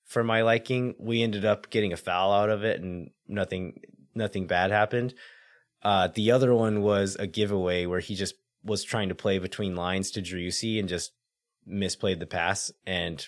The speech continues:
Portland broke, and it could have been a really dangerous situation. Um, but I, th-, I think actually think he ended up putting out that fire too. So there were several moments where he did put out fires in transition. Um,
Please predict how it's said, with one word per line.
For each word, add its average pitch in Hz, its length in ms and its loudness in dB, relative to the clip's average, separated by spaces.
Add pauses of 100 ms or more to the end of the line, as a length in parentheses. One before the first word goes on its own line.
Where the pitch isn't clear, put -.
(100)
Portland 90 400 -2
broke, 87 460 -2
and 87 120 -6
it - 160 -12 (140)
could 110 140 0
have 98 100 0
been 95 160 -2
a 90 40 -2
really 90 200 0
dangerous 87 340 -4
situation. 85 640 -4 (920)
Um, 85 500 0 (1120)
but 95 220 2
I, 110 100 4
th-, 110 160 0
I 110 40 2
think 117 180 2
actually 110 460 2 (360)
think 107 200 0
he 110 240 0
ended 101 180 0
up 92 140 -2
putting 95 260 -2
out 90 140 -2
that - 180 -2
fire 90 340 2
too. 80 300 -4
So 107 180 0
there 117 140 6
were 113 80 6
several 160 400 4
moments 113 340 4
where 90 220 0 (240)
he 143 140 4
did 120 280 4
put 135 140 4
out 135 180 4
fires 143 540 4
in 131 180 -4
transition. 139 760 2 (220)
Um, 98 500 4